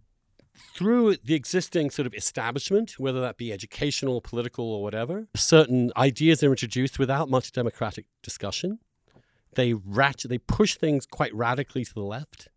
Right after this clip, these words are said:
The minute there is a response to that, it is redescribed as a reactionary Trumpist, racist, white supremacist, homophobic movement, which then leads people to, to oppose it. So you, you, you,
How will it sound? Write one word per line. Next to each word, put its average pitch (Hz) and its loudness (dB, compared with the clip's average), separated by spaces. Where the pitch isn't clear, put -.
The 139 0
minute 175 2
there 151 6
is 131 0
a 135 -2
response 147 -2
to 104 -6
that, 104 -10
it 120 -4
is 117 -2
redescribed 120 0
as 104 -6
a 110 -4
reactionary 110 -4
Trumpist, - -6
racist, 110 0
white 107 0
supremacist, 104 -4
homophobic 107 -2
movement, 113 -4
which 123 -2
then 127 2
leads 131 0
people 131 -2
to, 104 -10
to 113 -4
oppose 143 0
it. 104 -12
So 139 2
you, 131 2
you, 135 0
you, 131 2